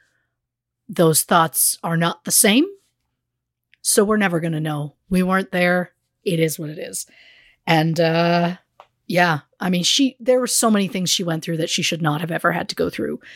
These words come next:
Um, and I'm sorry to her for that. But, uh, yeah, I don't know. It's a case of who are you, who do you believe? And yes, is it possible that she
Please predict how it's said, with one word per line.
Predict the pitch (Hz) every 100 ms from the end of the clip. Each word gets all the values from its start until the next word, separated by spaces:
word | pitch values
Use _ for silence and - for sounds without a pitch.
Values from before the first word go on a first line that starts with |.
| - - - - _
Um, | 165 156 156 151 156 208 202
and | 170
I'm | 160
sorry | - 165
to | 165
her | 180
for | 147 165
that. | 160 175 185 _ _ _ 214
But, | - 165 156 - 190
uh, | 160 160 160 165 156 _ _ _
yeah, | 160 196 165 - _
I | 185 175
don't | 180
know. | 185 156 -
It's | -
a | 190
case | 196 165
of | 175
who | 151 - 185
are |
you, | 180 175 180 180 _ _ _ _ _ _
who | - 254 208
do |
you | 190
believe? | 180 180 190 160 156 - _ _ _ _ _ -
And | 202 202 202
yes, | 175 151 - - -
is | 226 220
it | 226
possible | - 202 196 202 185 185 175 - _ _ - - _ - _
that | - -
she | - - 190 175 175